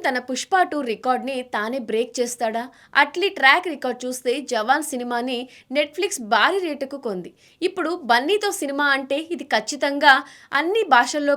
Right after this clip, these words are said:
కలిపి ఆరు వందల కోట్ల క్లబ్ చేరడం ఖాయం. ఒకవేళ సినిమాకి పాజిటివ్ బజ్ వస్తే పుష్ప టూ రికార్డ్ని రెండు వందల డెబ్బై ఐదు కోట్లు బన్నీ అట్లీ కాంబోలో టచ్ చేసినా ఆశ్చర్యపోవాల్సిన అవసరం లేదు.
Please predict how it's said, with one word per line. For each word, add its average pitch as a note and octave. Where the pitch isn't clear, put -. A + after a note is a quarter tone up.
కలిపి B3+
ఆరు D#4+
వందల C4
కోట్ల D#4+
క్లబ్ A#3+
చేరడం A#3
ఖాయం. F#3+
ఒకవేళ C#4+
సినిమాకి C#4
పాజిటివ్ B3
బజ్ G3+
వస్తే A#3+
పుష్ప G4+
టూ F#4
రికార్డ్ని C#4+
రెండు D4+
వందల D#4+
డెబ్బై B3+
ఐదు B3+
కోట్లు C#4+
బన్నీ C#4
అట్లీ C4
కాంబోలో B3
టచ్ G#3+
చేసినా B3
ఆశ్చర్యపోవాల్సిన B3
అవసరం G3
లేదు. D#3+